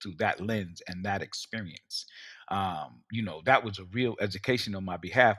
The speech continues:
But when it really began to make sense was what happened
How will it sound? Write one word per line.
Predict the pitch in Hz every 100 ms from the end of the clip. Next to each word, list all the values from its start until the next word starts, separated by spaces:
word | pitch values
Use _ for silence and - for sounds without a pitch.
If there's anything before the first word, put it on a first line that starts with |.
| -
But | 90 - - - - 117 120
when | 143
it | 117 95
really | 127 202 170
began | 113 113 107
to |
make | 107 107 -
sense | 113 98 -
was | 98 87 - _ -
what | 131
happened | 135 143 - 120